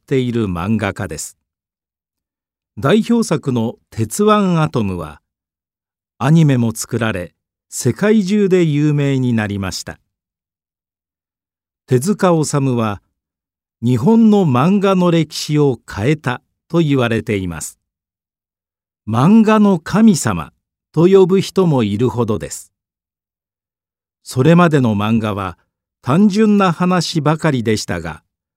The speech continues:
手塚治虫はまるで映画や小説のようなストーリーのある漫画を次々に発表しました。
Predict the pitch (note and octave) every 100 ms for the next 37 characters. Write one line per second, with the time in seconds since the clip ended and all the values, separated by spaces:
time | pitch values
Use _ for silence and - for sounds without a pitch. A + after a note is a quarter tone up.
0 | _ _ _ _ _ _ _ _ C#3 C3+
1 | A3 G3 E3 D#3 D3 C3+ A#2+ G#2 E2 _
2 | _ _ _ F#2+ G2 A#2+ A2 A2 A2+ _
3 | _ _ _ C#3 G3 G3 D#3 C3 A2 G2
4 | - A#2+ D3+ D#3 - D3 C#3 C3+ A#2+ F#2
5 | D2 - _ _ _ _ _ _ - -
6 | - A3 A#3 A3 F#3+ D#3+ D3+ D3+ C#3+ B2
7 | B2 B2+ A#2 A#2 A2 - _ - A2+ A2
8 | G3 - F3+ E3 C3 G2+ F#2 F#2 - A#2
9 | A2+ G#2 A2 F#2+ - - -